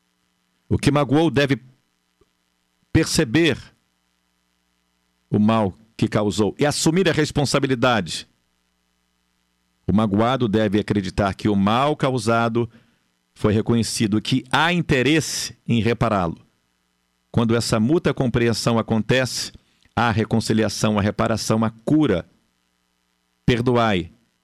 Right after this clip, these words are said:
e vos será perdoado", é o que diz a palavra do Todo-Poderoso,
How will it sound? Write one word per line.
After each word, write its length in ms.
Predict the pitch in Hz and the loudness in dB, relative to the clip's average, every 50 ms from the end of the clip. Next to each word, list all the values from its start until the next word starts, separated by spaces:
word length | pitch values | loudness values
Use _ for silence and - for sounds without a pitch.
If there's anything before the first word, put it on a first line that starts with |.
| _ _ _ _ - | _ _ _ _ -2
e 100 | - 110 | 0 0
vos 220 | 95 85 110 110 - | 2 2 0 -2 0
será 300 | - - 98 98 98 95 | -2 -2 0 0 -2 -2
perdoado", 760 | - - 101 98 101 95 90 90 90 90 87 85 85 85 - _ _ _ _ _ _ _ _ _ _ _ _ _ _ _ _ | 0 -2 -2 0 0 0 0 0 0 -2 -2 -2 -4 -4 -6 _ _ _ _ _ _ _ _ _ _ _ _ _ _ _ _
é 140 | - 90 92 | -2 -2 -2
o 80 | 92 | 0
que 160 | 87 - 107 | 0 -2 -2
diz 300 | 82 - 80 82 80 73 | -2 0 -2 -2 0 0
a 60 | 85 82 | -2 -2
palavra 480 | - 85 82 76 76 76 76 73 73 | -2 -2 -2 -2 -2 -2 -2 -2 -2
do 120 | 73 78 76 _ _ _ _ _ - | -4 -4 -6 _ _ _ _ _ -2
Todo-Poderoso, 1500 | - 113 120 127 120 117 110 110 107 - _ - 107 104 92 95 87 82 80 71 67 65 - - - - - - - | 0 0 0 0 -2 -2 -4 -4 -6 -6 _ -4 -2 -2 0 -2 -2 -2 -2 -4 -4 -6 -10 -14 -14 -16 -18 -20 -20